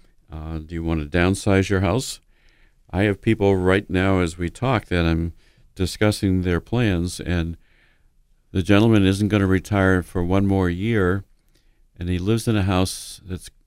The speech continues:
in very good condition. They don't have children, husband or wife. Uh, it's about twenty years old. It looks meticulous 'cause they never had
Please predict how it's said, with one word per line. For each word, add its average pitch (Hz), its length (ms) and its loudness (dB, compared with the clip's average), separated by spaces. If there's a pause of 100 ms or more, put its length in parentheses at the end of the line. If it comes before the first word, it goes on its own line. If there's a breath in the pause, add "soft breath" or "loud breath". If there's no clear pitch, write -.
(140)
in 85 160 -2
very 101 300 2
good 90 240 -2
condition. 82 520 -4
They 87 100 -2
don't 90 160 -6
have 92 200 -4
children, 87 460 -6 (400)
husband 92 300 -6
or 101 60 -4
wife. 85 380 -8 (720)
Uh, 80 120 -16
it's 80 120 -18
about 95 220 -6
twenty 107 280 0
years 98 260 -2
old. 92 260 -2
It 90 80 -6
looks 90 300 -12
meticulous 90 800 -6 (180)
'cause 82 140 -20
they 85 100 -10
never 92 240 -8
had 90 200 -10